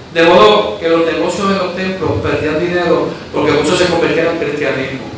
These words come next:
Mire, eh, el problema que le hizo el cristianismo a, a muchos negocios, al convertirse hay menos venta de cigarrillos, menos venta de bebidas, hay menos revolú,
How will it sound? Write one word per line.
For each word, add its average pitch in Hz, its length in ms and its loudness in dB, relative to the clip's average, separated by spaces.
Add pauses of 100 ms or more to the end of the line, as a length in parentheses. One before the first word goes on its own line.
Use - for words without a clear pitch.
(380)
Mire, 185 540 4 (280)
eh, 160 320 2
el - 60 -2
problema - 320 2
que 208 80 0
le 196 100 2
hizo 202 80 2
el 196 120 2
cristianismo 180 840 0
a, 160 220 -4
a - 40 -4
muchos 170 240 0
negocios, 180 500 -2 (420)
al - 140 -4
convertirse 170 840 4
hay 156 120 0
menos 175 240 0
venta 170 220 0
de 160 60 2
cigarrillos, 170 800 -2
menos 156 180 -4
venta 160 220 0
de 147 240 -4
bebidas, 170 380 0 (640)
hay 160 100 0
menos 170 260 2
revolú, 160 520 2